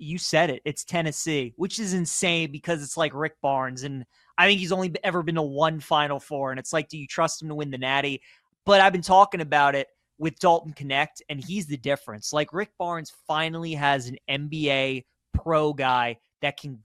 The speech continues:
go just get him buckets. What I like about Tennessee this year, Denton, is that they can win a lot of different styles, right?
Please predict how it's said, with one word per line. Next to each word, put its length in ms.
go 440
just 260
get 180
him 180
buckets. 520
What 100
I 80
like 300
about 260
Tennessee 500
this 240
year, 140
Denton, 440
is 240
that 280
they 140
can 240
win 160
a 60
lot 280
of 80
different 300
styles, 580
right? 260